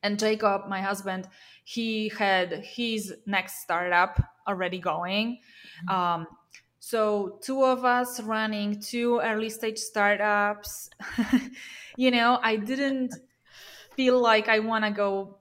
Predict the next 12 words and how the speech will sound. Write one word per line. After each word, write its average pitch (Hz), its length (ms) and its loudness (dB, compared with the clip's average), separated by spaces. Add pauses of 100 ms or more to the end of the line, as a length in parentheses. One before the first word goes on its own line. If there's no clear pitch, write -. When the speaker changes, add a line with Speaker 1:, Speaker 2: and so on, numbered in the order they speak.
(100)
Speaker 1:
back 202 480 2 (240)
there. 302 540 2 (240)
Speaker 2:
Sure. 202 200 0
Speaker 1:
Um, 185 520 0 (520)
so - 220 -2
Speaker 2:
Understandable. 226 680 0
Speaker 1:
it, 170 140 -8 (280)
yeah, 214 300 2
it 214 140 -2
wasn't 269 320 0
a 240 60 -2
great 208 400 -2